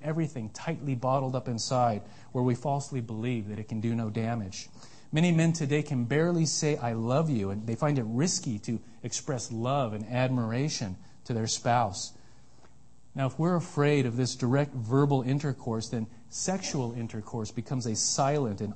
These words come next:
awkward affair that doesn't minister to our emotional as well as our spiritual and physical needs. We deprive ourselves and we deprive others of a great gift,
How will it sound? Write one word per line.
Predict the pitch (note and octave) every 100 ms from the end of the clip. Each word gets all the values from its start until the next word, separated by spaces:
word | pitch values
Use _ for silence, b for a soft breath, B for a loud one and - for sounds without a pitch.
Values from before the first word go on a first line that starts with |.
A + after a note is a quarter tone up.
| -
awkward | C3 C3+ C3+ A2+
affair | - C3 B2 A2+
that | G#2
doesn't | D3 D3 C3
minister | A2+ B2 C#3+ C#3 - G2+ - B B -
to | B2+
our | B2
emotional | A#2 B2 D3+ D#3 C3 G#2 G2 B B -
as | A#2
well | B2
as | B2 A#2
our | A2+ A2 B B
spiritual | - - C#3+ D3+ C#3 A2+ G2 G2+
and | G2+ G2
physical | - C#3 C3+ C3+ G#2
needs. | G#2+ B2 G2+ F#2 - - - - - - - - B B B
We | C3
deprive | C3 C3+ - D3 D3
ourselves | A#2+ G#2 - C#3 C3+ G#2
and | G#2+
we | A#2+
deprive | B2+ - B2+ A2+
others | B2+ C3+ C3+ G2+ -
of | A2+
a | G#2
great | G2+ A#2+ B2+ C3 A2+ - - -
gift, | B2+ B2+ G2+ -